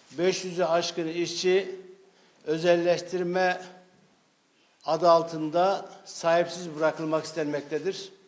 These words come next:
Bu konuda duyarlıyız. Artık Türkiye'nin bu anlayıştan kurtulması lazım. Siz nasıl olur da özelleştirdiğiniz şirkete,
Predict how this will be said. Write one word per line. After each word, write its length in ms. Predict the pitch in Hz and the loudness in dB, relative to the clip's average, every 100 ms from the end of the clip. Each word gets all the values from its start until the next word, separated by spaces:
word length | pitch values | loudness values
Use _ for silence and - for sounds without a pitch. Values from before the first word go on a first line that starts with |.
| _ _ _ _ _ _ - _ _ _ | _ _ _ _ _ _ -20 _ _ _
Bu 180 | 156 196 | 0 2
konuda 640 | 196 202 185 180 190 190 - - - _ _ _ - | 2 2 4 4 4 2 -8 -18 -20 _ _ _ -2
duyarlıyız. 760 | 170 185 180 185 180 196 - - - - _ _ _ _ _ _ | 6 8 8 6 4 4 0 -10 -16 -20 _ _ _ _ _ _
Artık 680 | 165 190 - 196 - - - - _ | 6 6 6 0 -2 -8 -16 -20 _
Türkiye'nin 720 | - 208 208 185 170 156 160 - - _ _ _ _ | -4 -4 0 2 2 2 -4 -8 -20 _ _ _ _
bu 160 | 151 220 | 0 4
anlayıştan 680 | 208 202 190 185 180 226 185 | 4 4 2 2 2 0 0
kurtulması 580 | 175 180 170 170 185 | -6 -2 2 2 6
lazım. 360 | 180 160 120 110 - - - _ _ _ _ _ _ _ _ _ _ _ _ | 10 10 8 -4 -12 -20 -20 _ _ _ _ _ _ _ _ _ _ _ _
Siz 580 | - - - 190 170 170 - _ - | -16 -10 -6 -6 -6 -12 -18 _ -8
nasıl 460 | 151 170 190 220 190 | 0 2 4 2 4
olur 340 | 180 185 165 | 4 2 4
da 200 | 170 143 - - - _ _ _ | 2 2 -4 -18 -20 _ _ _
özelleştirdiğiniz 1200 | 160 170 175 175 175 170 185 175 151 175 175 165 - | 2 4 4 4 4 0 -2 -2 0 0 0 -2 -4
şirkete, 760 | - 170 - 170 170 147 - | -4 -4 -2 -2 0 0 -2